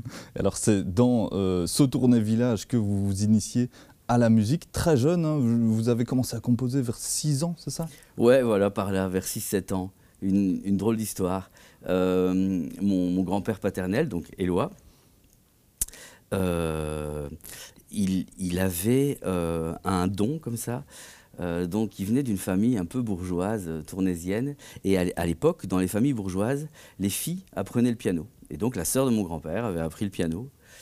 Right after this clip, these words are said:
Speaker 2: Et, euh, ça ne l'intéressait pas du tout. Tandis que mon grand-père, qui n'avait pas reçu de, de leçon de piano, était très attiré par cet instrument. Et il avait un don comme ça. Quand il entendait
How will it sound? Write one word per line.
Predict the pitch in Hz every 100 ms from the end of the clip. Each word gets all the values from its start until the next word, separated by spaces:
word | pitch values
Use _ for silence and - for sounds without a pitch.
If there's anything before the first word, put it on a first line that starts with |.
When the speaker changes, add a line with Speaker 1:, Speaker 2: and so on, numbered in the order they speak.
| - - -
Speaker 2:
Et, | 107 117 139 -
euh, | 104 101 95 92 90 92
ça | 107
ne | 101
l'intéressait | 98 98 104 101
pas | 139
du | 117
tout. | 95 - _ _ _ - - - - _
Tandis | 120 135
que | 151
mon | 131
grand-père, | 107 98 156 147
qui |
n'avait | 98 90
pas | 107 127 -
reçu | 98 95 -
de, | 143 104 92
de | 90
leçon | 92 - 131
de |
piano, | 117 104 135
était | 110 95
très | - 123
attiré | 110 113
par | 127 113
cet | -
instrument. | 101 95 95 95 165 - - - - -
Et |
il | 113 127
avait | 131
un | 143 110
don | 104 127
comme | 143
ça. | 131 139 143
Quand | 117 113
il | 113
entendait | 120 127 120 131 143 139